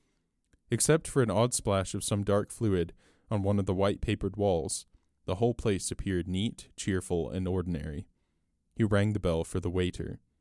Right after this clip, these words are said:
When that official hurried up, fuzzy-haired and somewhat blear-eyed at the early hour,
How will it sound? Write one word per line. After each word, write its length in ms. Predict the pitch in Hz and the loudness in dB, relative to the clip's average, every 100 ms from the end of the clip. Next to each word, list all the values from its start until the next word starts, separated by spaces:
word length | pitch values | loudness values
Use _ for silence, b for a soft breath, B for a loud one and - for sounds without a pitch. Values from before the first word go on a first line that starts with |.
| _ | _
When 160 | - 110 | 2 4
that 200 | 113 165 | 4 4
official 440 | 151 139 - 107 | 4 2 4 2
hurried 300 | 98 110 107 | 4 4 4
up, 240 | 98 85 - | 2 0 -2
fuzzy-haired 680 | - 110 107 95 95 95 92 | 0 2 2 2 2 2 0
and 120 | 87 | -2
somewhat 360 | 107 104 92 | 0 2 0
blear-eyed 560 | 104 104 104 85 80 85 | 2 4 4 4 0 -2
at 100 | - | -2
the 100 | 82 | -2
early 360 | 82 95 90 90 | 0 2 2 2
hour, 340 | 95 80 87 | 2 0 -2